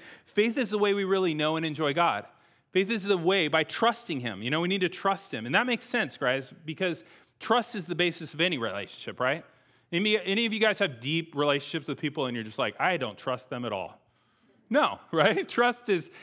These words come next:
is fundamental to a relationship, and it's fundamental to our relationship with God. We gotta trust him, right? Faith is a certain trust in God that he will fulfill all his promises. Trust is the basis of relationship. In our relationship with the Lord, we're learning to trust him more and more, aren't you?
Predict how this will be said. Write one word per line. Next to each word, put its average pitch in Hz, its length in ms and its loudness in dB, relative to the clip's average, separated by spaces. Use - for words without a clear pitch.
is 165 200 2
fundamental 208 480 4
to 175 80 2
a 160 60 4
relationship, 160 680 0
and 160 80 0
it's 160 140 -4
fundamental 190 460 0
to 170 60 0
our 151 160 4
relationship 143 480 -2
with 143 140 -6
God. 175 260 2
We 127 100 -4
gotta 151 200 -2
trust - 460 -6
him, 92 180 -10
right? 135 200 -4
Faith 175 320 2
is 156 120 0
a 131 80 0
certain 185 400 -2
trust - 340 -2
in 180 100 -6
God 127 300 0
that 143 120 0
he 151 100 -2
will 143 160 0
fulfill 139 280 -8
all 123 140 2
his 120 120 -6
promises. 156 460 -8
Trust 180 340 0
is 151 60 -10
the 139 60 -4
basis 139 440 -4
of 127 100 -10
relationship. 131 760 -8
In 165 140 2
our 170 80 4
relationship 170 460 0
with 156 100 -6
the 151 60 0
Lord, 156 240 0
we're 147 120 2
learning 151 460 0
to 135 80 -2
trust - 440 -4
him 143 100 -6
more 139 180 -2
and 151 80 -4
more, 180 140 -4
aren't 120 220 -6
you? 185 180 -8